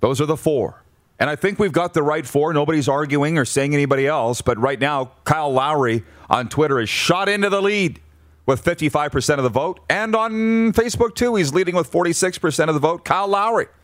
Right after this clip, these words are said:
I think you are potentially being prisoners of the moment.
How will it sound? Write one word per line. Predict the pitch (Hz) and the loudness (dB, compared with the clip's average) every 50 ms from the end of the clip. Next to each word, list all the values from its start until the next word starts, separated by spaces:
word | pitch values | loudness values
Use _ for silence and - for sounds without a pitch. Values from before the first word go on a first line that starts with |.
| _ _ _ _ _ _ _ _ _ _ _ _ _ _ _ _ _ _ | _ _ _ _ _ _ _ _ _ _ _ _ _ _ _ _ _ _
I | - - 123 | -8 -8 -6
think | - 165 170 147 - | -6 -6 -6 -4 -4
you | 156 156 | -2 -2
are | 156 151 151 143 127 - - _ _ _ _ - | -2 -2 -4 -4 -6 -8 -12 _ _ _ _ -6
potentially | - - - - - 185 190 202 202 185 - - 202 190 185 190 190 185 185 | -4 -4 -4 -4 -4 -4 -4 -4 -4 -4 -2 -2 -2 0 0 -2 0 -2 -2
being | 156 175 180 175 175 175 160 | -2 0 0 0 -2 -2 0
prisoners | - 165 165 170 147 147 160 170 165 170 170 131 160 | 0 0 0 0 -2 -2 0 0 0 0 0 0 0
of | 160 | 0
the | 156 160 | 0 0
moment. | 160 160 165 160 165 165 - - - | -2 -2 -2 -2 -2 -4 -4 -8 -16